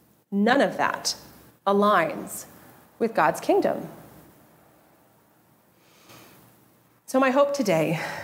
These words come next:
is that we can move forward with greater clarity,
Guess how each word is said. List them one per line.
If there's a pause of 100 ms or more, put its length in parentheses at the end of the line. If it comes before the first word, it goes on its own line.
(280)
is
that
we
can
move
forward (200)
with
greater
clarity,